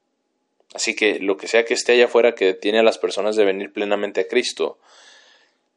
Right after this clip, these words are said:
es lo que eventualmente trae ceguera a, a esas personas. Dice, "Pero por causa de los fariseos ellos no lo confesaban para que no fueran sacados de la sinagoga". ¿Por qué?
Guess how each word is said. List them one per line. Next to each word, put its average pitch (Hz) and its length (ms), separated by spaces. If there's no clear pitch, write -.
es 101 80
lo 101 100
que 117 100
eventualmente 101 500
trae 98 220
ceguera 92 520
a, - 320
a 82 180
esas 82 280
personas. 78 400
Dice, 101 140
"Pero 101 160
por 101 140
causa 117 300
de 131 80
los 123 120
fariseos 113 520
ellos 107 220
no 107 120
lo 117 120
confesaban 110 520
para 98 180
que 95 100
no 92 100
fueran 107 260
sacados 95 380
de 101 80
la 90 80
sinagoga". 78 640
¿Por 101 240
qué? - 300